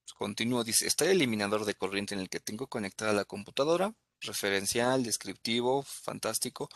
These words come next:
una lámpara de escritorio". Vean cómo ustedes, con, así como usted, estoy yo leyendo, o ustedes están leyendo el texto, en su cabeza está ocurriendo un fenómeno que consiste en, en ir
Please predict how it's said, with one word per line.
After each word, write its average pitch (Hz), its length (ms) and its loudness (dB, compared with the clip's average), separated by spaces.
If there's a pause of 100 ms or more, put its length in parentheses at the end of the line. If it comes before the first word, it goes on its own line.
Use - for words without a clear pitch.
(300)
una 175 160 -2
lámpara 123 380 4
de 101 80 0
escritorio". 113 600 0
Vean 139 180 2
cómo 175 200 -2
ustedes, 131 380 2 (100)
con, - 320 -8
así - 220 4
como 220 200 0
usted, 127 220 0 (100)
estoy 117 520 0
yo 110 200 4
leyendo, 104 480 0
o - 100 -4
ustedes 135 440 2
están 117 220 -2
leyendo 107 320 -2
el 107 100 -4
texto, - 380 -2 (640)
en 117 220 0
su - 220 0
cabeza 117 560 6
está - 300 0
ocurriendo 123 440 0
un 127 80 -2
fenómeno 127 680 -2 (180)
que 120 120 -8
consiste 110 640 2
en, 101 240 -4
en 113 300 0
ir 190 200 0